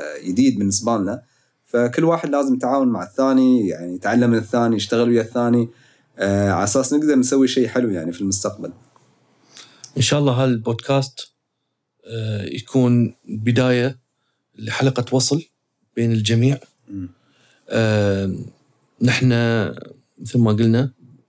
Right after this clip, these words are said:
Speaker 2: ما نحاول إن نتكابر على حد.
Speaker 1: مم.
Speaker 2: نحن ندردش.
Speaker 1: بالضبط.
Speaker 2: ندردش عن السينما وبعض ال-، تقدر تقول بعض المعلومات اللي أنا اكتسبتها أيضًا من ناحية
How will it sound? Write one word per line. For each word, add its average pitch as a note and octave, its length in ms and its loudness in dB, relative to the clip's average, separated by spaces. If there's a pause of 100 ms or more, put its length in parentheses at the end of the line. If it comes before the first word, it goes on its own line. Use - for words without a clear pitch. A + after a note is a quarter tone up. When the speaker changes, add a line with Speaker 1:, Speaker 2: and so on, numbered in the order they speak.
(140)
Speaker 2:
ما A#2+ 100 0
نحاول G#2+ 440 0
إن G#2 420 2 (440)
نتكابر A2 640 -2 (240)
على G#2+ 160 -4
حد. F2+ 240 -6 (300)
Speaker 1:
مم. F#2+ 200 -12 (360)
Speaker 2:
نحن D#3 480 2 (580)
ندردش. D3+ 760 -2 (140)
Speaker 1:
بالضبط. A#2 440 -12
Speaker 2:
ندردش D3+ 440 -2
عن C3+ 120 -10
السينما D#3 520 0 (480)
وبعض D3+ 1200 2
ال-، G2+ 1080 -2
تقدر D#3+ 180 0
تقول D3+ 180 -2
بعض F3 180 -2
المعلومات D3+ 520 0
اللي C3 120 0
أنا D3 100 -2
اكتسبتها E3 480 -2
أيضًا D3 220 0
من C3+ 120 2
ناحية C3 300 0